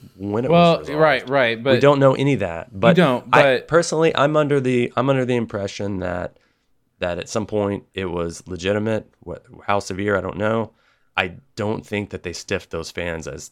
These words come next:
Speaker 1: uh, as part of this. I just don't, because there are ways to, to work that he's unhappy while he's there, and he could, you know, make a few comments and some, some marks could go back and fucking tweet about, you know, there's ways to do
Speaker 2: Mm.
Speaker 1: it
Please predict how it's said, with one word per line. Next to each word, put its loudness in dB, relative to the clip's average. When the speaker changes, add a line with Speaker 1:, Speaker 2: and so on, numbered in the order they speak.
Speaker 1:
uh, -10
as -12
part -8
of -20
this. -18
I -10
just -10
don't, -12
because -2
there 4
are 8
ways 2
to, 0
to -6
work -2
that -4
he's -6
unhappy -4
while 0
he's -6
there, -4
and -14
he -8
could, -14
you -8
know, -8
make -8
a -20
few -10
comments -6
and -14
some, -14
some -14
marks -6
could -16
go -6
back -6
and -12
fucking -8
tweet -6
about, -12
you -4
know, 0
there's -4
ways 0
to -6
do 0
Speaker 2:
Mm. 4
Speaker 1:
it -8